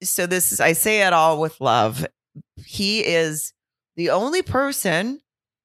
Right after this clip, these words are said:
that is taking all of this as seriously as he's supposed to,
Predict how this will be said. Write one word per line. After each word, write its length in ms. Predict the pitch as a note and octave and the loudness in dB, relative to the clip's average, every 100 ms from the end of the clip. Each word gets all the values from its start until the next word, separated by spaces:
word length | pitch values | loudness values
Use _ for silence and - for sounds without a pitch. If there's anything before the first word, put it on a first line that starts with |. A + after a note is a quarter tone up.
| _ A#3 | _ 0
that 140 | C#4+ | 2
is 340 | F4 F#4+ - - _ | 2 2 0 -4 _
taking 380 | - D3+ E3 D3+ | -2 -2 0 0
all 180 | C#3 C#3 | 2 2
of 140 | A#2 | 0
this 300 | C3+ B2+ - - | -2 -2 -6 -4
as 300 | D3+ - - | -4 -4 -8
seriously 640 | - - D3+ C#3+ C3+ C3+ C3 | -6 0 2 2 0 -2 -2
as 160 | B2 | -4
he's 200 | C#3+ A#2 | -6 -8
supposed 520 | - C3+ C#3+ B2+ - - | -6 -6 -4 -4 -4 -2
to, 200 | A#2 | 0